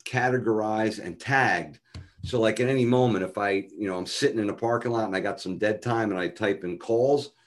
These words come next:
like all my calls will pop up that I need to make. Um, and that, that's kind of a little hack that I created with Evernote. And then, you know, the other thing is I have this time blocking sheet, which people think I'm crazy,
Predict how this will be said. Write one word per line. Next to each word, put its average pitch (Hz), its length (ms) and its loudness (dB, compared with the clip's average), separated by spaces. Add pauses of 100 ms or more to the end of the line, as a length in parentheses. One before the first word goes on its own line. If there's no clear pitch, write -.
(220)
like 95 160 -4
all 107 160 2
my 101 140 0
calls 98 420 -2
will 78 140 -6
pop 85 340 -6
up 78 280 -6
that 85 120 -8
I 82 80 -6
need 85 220 -6
to 85 80 -10
make. 80 340 -8 (920)
Um, 87 280 -4
and 101 120 -2
that, 127 200 0
that's 131 320 -4
kind 123 200 -2
of 101 80 -2
a 101 40 -2
little 101 220 -2
hack 87 300 -4
that 80 80 -8
I 87 120 -2
created 90 520 -4 (320)
with 92 160 -4
Evernote. 90 640 0
And 104 160 -2
then, 98 360 -4 (440)
you 123 100 2
know, 104 60 0
the 131 80 4
other 175 180 6
thing 139 260 0
is 107 100 4
I 113 140 4
have 123 240 2
this 110 220 -2
time 143 400 2
blocking 101 520 0
sheet, 87 380 -6
which 87 180 -8
people 113 260 -2
think 110 220 -4
I'm 90 140 -6
crazy, 107 640 0